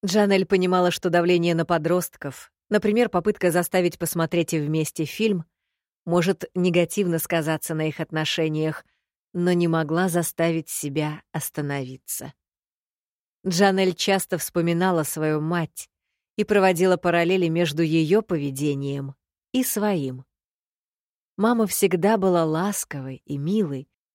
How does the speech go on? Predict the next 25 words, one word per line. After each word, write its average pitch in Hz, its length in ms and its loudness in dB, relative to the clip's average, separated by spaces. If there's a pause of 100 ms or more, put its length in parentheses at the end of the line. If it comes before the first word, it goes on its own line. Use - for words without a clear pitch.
когда 196 260 2
Джанель 175 420 0
получала 170 520 0
хорошие 165 520 -2
оценки — 170 680 -4 (300)
и 208 60 2
занимала 190 520 4
первые 170 460 0
места 156 400 -2
в - 100 -10
спортивных 160 720 -4
мероприятиях. 170 1000 -2 (640)
Но 170 380 2
в - 100 -16
случае 202 580 0
снижения 180 720 2
успеваемости 170 880 -2
или 208 320 2
проигрыша 165 800 0
в 143 100 -6
борьбе 165 380 0
за 156 140 0
место 160 280 -4
капитана 160 520 -2
команды 156 600 -2